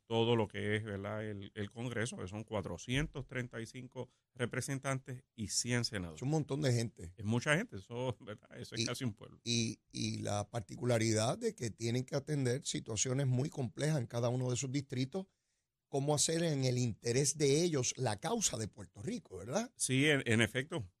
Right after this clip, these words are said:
Speaker 1: Recuerda que allí todos son, eh, legisladores de distrito,
Speaker 2: Ujú.
Speaker 1: y es decir, de su jurisdicción. Y, pues, su prioridad es atender los asuntos concernientes a la localidad que representan.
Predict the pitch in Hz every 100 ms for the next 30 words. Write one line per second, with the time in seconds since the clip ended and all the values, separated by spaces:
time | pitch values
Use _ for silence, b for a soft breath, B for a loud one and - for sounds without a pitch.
0 | _ 107 110 110 127 135 - 127 123 120
1 | 135 - _ - 160 143 131 - _ _
2 | - 117 120 127 131 _ _ _ _ -
3 | 98 98 98 104 110 107 110 123 123 113
4 | 104 - 110 92 - 123 131 202 _ -
5 | 95 101 113 135 120 92 - 98 101 101
6 | 95 90 - 110 101 _ _ _ _ _
7 | - 180 339 - - _ 135 123 - 131
8 | 120 113 127 131 123 120 135 165 151 147
9 | 143 135 151 135 123 - 143 143 135 131
10 | 117 120 117 131 135 127 120 110 110 98
11 | 104 104 110 131 117 110 - 98 107 131
12 | - 78